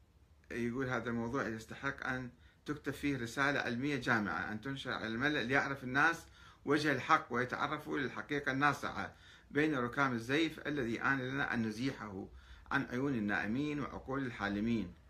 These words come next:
الأخ صباح البحر يقول إن العراق كله سيتحول إلى مزارات ومقامات، ولا أدري ما الفائدة من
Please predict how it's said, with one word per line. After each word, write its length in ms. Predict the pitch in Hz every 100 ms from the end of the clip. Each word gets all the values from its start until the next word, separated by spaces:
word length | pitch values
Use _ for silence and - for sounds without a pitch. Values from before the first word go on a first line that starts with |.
| - - - - - - -
الأخ 240 | 147 147 196
صباح 340 | 185 180 175
البحر 340 | 175 180 170 165
يقول 260 | 165 175
إن 140 | 165 185
العراق 440 | 170 160 185 190
كله 400 | 196 180 135 143 - - - - -
سيتحول 640 | 180 175 175 196 196 185
إلى 240 | 160 180
مزارات 640 | 156 139 123 123 113 95 -
ومقامات، 640 | 131 147 143 135 135 113 - - - -
ولا 300 | 147 180 196
أدري 220 | 175 170
ما 80 | 165
الفائدة 560 | 185 - 175 - 156 151
من 400 | 139 123 120